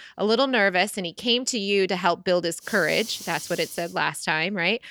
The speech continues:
We've got your husband who doesn't know what to do with these emotions in his son or himself. <laughs> And then we've got you in the middle trying to be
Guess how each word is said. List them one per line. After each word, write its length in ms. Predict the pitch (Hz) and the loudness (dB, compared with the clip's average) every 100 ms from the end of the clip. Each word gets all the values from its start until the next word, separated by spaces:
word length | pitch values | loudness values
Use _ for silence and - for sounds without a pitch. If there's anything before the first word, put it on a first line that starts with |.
| - - | -12 -8
We've 100 | 190 | 2
got 160 | 185 | 2
your 140 | 170 185 | 4 4
husband 320 | 240 269 220 | 2 2 0
who 120 | 165 | 0
doesn't 380 | - 247 - 220 | 4 4 4 2
know 140 | 170 | 4
what 160 | 160 - | 2 0
to 100 | 160 | -4
do 200 | 160 156 | 0 0
with 100 | - | 0
these 200 | 160 160 | -4 -4
emotions 500 | 160 151 156 165 180 | -2 -2 -2 -4 -4
in 100 | 165 | -4
his 200 | 165 151 | -4 -2
son 240 | 170 165 | -2 -2
or 180 | - 160 | -2 -6
himself. 680 | 160 156 - 156 202 - - 269 | -6 -8 -2 0 0 -4 -6 -6
<laughs> 40 | - 381 - 370 - 508 508 285 | -4 -8 -4 -6 0 0 0 2
And 260 | 302 320 254 | 0 2 0
then 260 | 240 226 - - - | -2 -4 -10 -10 -4
we've 140 | 240 | 2
got 200 | 240 190 | 4 4
you 180 | 262 349 | 2 0
in 120 | 220 | 0
the 60 | 208 | 0
middle 300 | 240 247 190 | 2 2 0
trying 400 | - 202 190 196 | 0 0 0 0
to 120 | 214 | -2
be 400 | 175 180 175 175 | -2 -2 0 -2